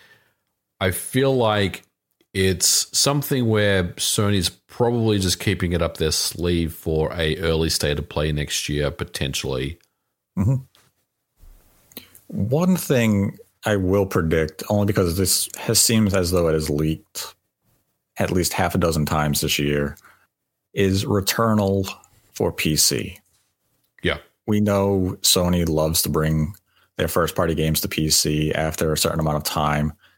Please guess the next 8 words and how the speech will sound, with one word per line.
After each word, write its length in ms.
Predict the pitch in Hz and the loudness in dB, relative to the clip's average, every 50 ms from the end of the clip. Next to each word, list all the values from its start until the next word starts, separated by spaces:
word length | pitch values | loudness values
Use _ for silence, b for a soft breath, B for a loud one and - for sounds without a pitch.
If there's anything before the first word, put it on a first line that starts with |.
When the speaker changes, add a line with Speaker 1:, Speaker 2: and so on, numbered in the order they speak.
| b b | b b
Speaker 2:
has 140 | 95 80 80 | -2 -2 0
expired. 720 | 78 - - - 82 78 78 78 78 78 78 76 73 - - _ _ _ _ _ _ _ _ - | 0 0 0 0 0 0 2 2 2 2 0 0 -2 -4 -10 _ _ _ _ _ _ _ _ -4
And 480 | 123 117 113 110 104 95 95 - - - _ _ _ _ _ _ - | -2 0 2 2 2 0 -2 -4 -10 -16 _ _ _ _ _ _ 0
be 100 | 98 92 | 0 2
it 80 | 85 | 2
Summer 240 | - - - 82 78 | 2 2 2 2 0
Games 440 | 73 71 78 85 85 85 82 80 - | 0 0 0 2 2 2 2 2 0
Fest, 680 | - - 85 82 82 82 80 78 - - - - - | 0 0 0 0 0 0 0 0 0 0 0 -2 -6